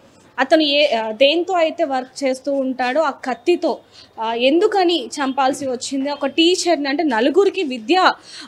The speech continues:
నేర్పించే గురువుని ఎందుకు చంపాలి అనిపించింది ఏంటనే దాని గురించి ఒకసారి చుట్టుపక్కల తెలుసుకుందాం. అదేవిధంగా ఇప్పుడు చూసుకుంటే ఇది లోపలికి ఉంది, ఇది హాస్టల్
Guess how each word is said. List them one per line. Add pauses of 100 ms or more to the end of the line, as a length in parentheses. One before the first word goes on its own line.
నేర్పించే (260)
గురువుని
ఎందుకు
చంపాలి
అనిపించింది
ఏంటనే
దాని
గురించి
ఒకసారి
చుట్టుపక్కల
తెలుసుకుందాం. (380)
అదేవిధంగా
ఇప్పుడు
చూసుకుంటే
ఇది (360)
లోపలికి
ఉంది,
ఇది
హాస్టల్